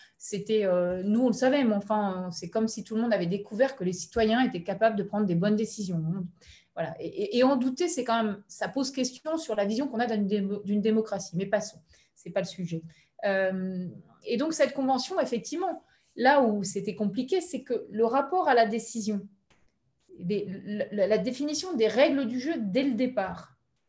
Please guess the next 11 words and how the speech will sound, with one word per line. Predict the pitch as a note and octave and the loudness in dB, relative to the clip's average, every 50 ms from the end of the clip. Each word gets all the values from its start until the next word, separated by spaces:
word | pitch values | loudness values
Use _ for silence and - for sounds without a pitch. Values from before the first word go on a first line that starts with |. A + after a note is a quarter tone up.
| _ _ _ _ - | _ _ _ _ -4
de | F3 G#3 | -4 -4
savoir | G3 - C4 C4+ B3+ A#3+ A#3 G#3 G3+ G3+ - - | -2 0 0 0 2 4 2 2 2 0 -6 -4
comment | - D#4+ D#4+ D#4+ D#4+ D4+ C4 A3 - - - _ _ _ - - - _ _ _ - | 0 0 2 4 4 2 2 2 -2 -6 -14 _ _ _ -20 -20 -20 _ _ _ -20
ce | - - - G#3+ | -16 -12 -8 -8
que | F3+ - A3 | -6 -4 -2
la | G#3 G3 F#3+ F#3+ F3+ F#3 F#3 - _ _ _ _ _ _ _ _ _ | 0 0 0 0 -2 -4 -6 -10 _ _ _ _ _ _ _ _ _
convention | - - C#4 C4+ C4 D4 D4 C#4+ - - D4+ C#4 B3+ | -6 -4 -4 -2 0 -2 -2 -2 -4 -4 -4 -6 -4
proposerait | C4 - C#4 C4 C#4 C4 C4 A#3+ A3 A3 A3 G3+ G3 | -4 -6 -6 -4 -2 -2 -2 -2 -2 -2 -2 -2 -2
serait | G3 - - G#3+ G3 G#3 G#3 - - - | -2 -4 -6 -6 -4 -4 -6 -6 -8 -8
ensuite | - C#4 D#4+ D#4+ - - - - C#4 A3 - - - _ | -4 -2 -2 -2 -2 -4 -6 -6 -6 -6 -8 -12 -14 _
concrètement | - F4 F#4+ - - E4+ D4+ D4+ - C4 A#3 G#3 F3+ - - | -8 -8 -8 -2 2 2 4 4 2 0 -2 -2 -2 -6 -10